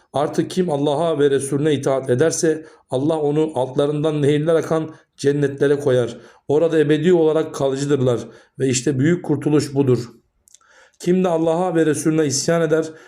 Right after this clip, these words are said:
ve onun hududunu aşarsa Allah onu içinde ebedi olarak kalıcı olduğu bir ateşe koyar. Ve onun için aşağılayıcı bir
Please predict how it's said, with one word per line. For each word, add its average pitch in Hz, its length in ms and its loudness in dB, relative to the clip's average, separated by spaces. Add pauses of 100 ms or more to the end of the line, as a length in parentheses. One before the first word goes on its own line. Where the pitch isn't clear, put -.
(160)
ve 127 120 0
onun 160 320 2
hududunu 160 420 2
aşarsa 165 680 -2 (300)
Allah 151 280 0
onu 156 200 0
içinde 156 360 0
ebedi 156 260 2
olarak 156 320 0
kalıcı 143 340 0
olduğu 139 360 2
bir 151 240 0
ateşe 131 300 0
koyar. 120 400 0 (360)
Ve 123 60 -6
onun 160 220 2
için 165 280 -2
aşağılayıcı 143 680 0
bir 143 360 -2